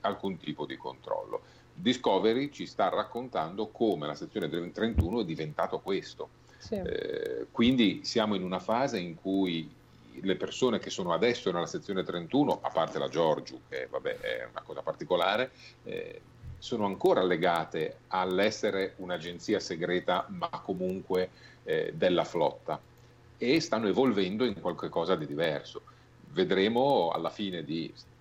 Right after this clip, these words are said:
Speaker 1: questa seconda stagione se ci sarà il distacco completo. Probabilmente sì, probabilmente, eh, vedremo la sezione trentuno essere condannata o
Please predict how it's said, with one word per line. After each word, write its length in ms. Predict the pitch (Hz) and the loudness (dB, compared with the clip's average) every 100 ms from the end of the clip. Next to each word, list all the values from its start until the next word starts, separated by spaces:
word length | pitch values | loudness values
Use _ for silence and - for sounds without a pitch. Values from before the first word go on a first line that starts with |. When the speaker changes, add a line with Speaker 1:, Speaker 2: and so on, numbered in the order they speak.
| - | -12
Speaker 1:
questa 380 | - 90 - - | -4 -4 -6 -18
seconda 400 | - - 95 87 | -12 -4 -2 -2
stagione 1200 | 78 - - - 123 117 - 123 95 78 82 110 | -6 -12 -20 -2 0 0 -4 -8 -2 -2 0 0
se 200 | 117 - | 0 -4
ci 120 | 78 92 | -6 0
sarà 280 | 110 76 90 | 2 4 2
il 120 | 85 | 0
distacco 460 | 76 - 73 - | -4 -2 -4 -4
completo. 420 | - - - - - | -8 -4 -4 -4 -6
Probabilmente 640 | 80 82 78 78 90 - | -2 0 0 -4 -6 -8
sì, 220 | - 78 - | -8 -10 -10
probabilmente, 760 | - 73 80 82 92 87 95 - - - | -6 -6 -6 -8 -4 2 2 2 -14 -4
eh, 360 | 69 - - - | -2 -2 -6 -2
vedremo 360 | - 82 87 | 0 2 2
la 60 | 82 | 0
sezione 340 | - - 82 | -2 -2 -2
trentuno 800 | - 95 87 73 80 92 92 82 | 0 -4 -2 -2 0 4 6 6
essere 480 | 80 - 82 80 156 | 4 0 -2 0 0
condannata 840 | 107 87 87 82 87 82 - 71 | -2 0 0 2 2 2 2 0
o 260 | 62 90 | 2 0